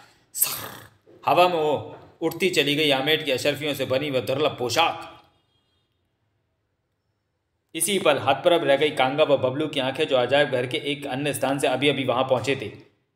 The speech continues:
उफ, ये राजा आमेट की पोशाक हवा में आप, अपने आप कैसे उड़ रही है? ओह, ये तो वही शैतान है। कांगा निगाह, कांगा की निगाहें उस ओर उड़ गईं जिधर से भागा जा रहा था इंस्पेक्टर स्पीड।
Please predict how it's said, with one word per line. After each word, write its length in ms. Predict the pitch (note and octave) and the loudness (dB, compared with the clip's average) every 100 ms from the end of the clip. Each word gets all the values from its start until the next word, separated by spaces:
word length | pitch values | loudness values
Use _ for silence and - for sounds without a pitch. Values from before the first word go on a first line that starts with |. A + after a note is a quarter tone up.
| - | -10
उफ, 200 | C3+ - - | -8 -8 -4
ये 80 | B2 | 0
राजा 280 | A#2+ A#2 C3 | 2 4 4
आमेट 280 | B2 C#3+ F3 | 2 0 -2
की 60 | |
पोशाक 340 | E3+ D#3 D#3+ D#3+ | -2 2 2 2
हवा 220 | A#2+ E3 | 2 2
में 100 | G3 | 2
आप, 340 | C#3 D#3+ - A#2 | 0 -2 -6 -14
अपने 200 | A2+ F3+ | -2 2
आप 200 | F3+ - | 4 2
कैसे 200 | B3 A3 | 0 0
उड़ 160 | E3 | 0
रही 160 | C3+ A2 | -2 -4
है? 200 | G#2+ A2 _ _ _ _ A#2+ | -6 -12 _ _ _ _ -8
ओह, 300 | A#2+ G#2+ - | -8 -8 -10
ये 160 | G#2 B2 | -6 -2
तो 120 | A#2+ | 0
वही 180 | A#2 B2 | 0 0
शैतान 380 | B2 A2+ E3+ | 0 2 2
है। 120 | D#3 - - - _ _ _ _ _ _ _ D3+ | 0 -8 -14 -20 _ _ _ _ _ _ _ 0
कांगा 320 | E3 F#3+ G3+ | 2 4 4
निगाह, 340 | D#3+ D3+ D#3 | 4 2 2
कांगा 320 | C#3 E3 F3+ | 2 2 2
की 120 | F#3 D3+ | 0 0
निगाहें 300 | C3+ D#3 D3 | 2 0 0
उस 180 | D3+ | -2
ओर 160 | D#3+ D3+ | 0 0
उड़ 120 | C#3+ | 0
गईं 180 | D3+ D#3 | -2 -2
जिधर 220 | B2+ D3+ | 0 -2
से 140 | D3 C3 | -2 -4
भागा 280 | A2+ C3+ | 0 2
जा 160 | C#3+ C3 | 4 4
रहा 200 | C#3 C#3+ | 6 4
था 100 | D#3 | 2
इंस्पेक्टर 680 | D3 C#3 C3 C#3+ B2 - - _ B2 | -2 -2 0 2 2 0 -16 _ -12
स्पीड। 600 | - F#3 D3+ - - | -4 -2 -2 -6 -16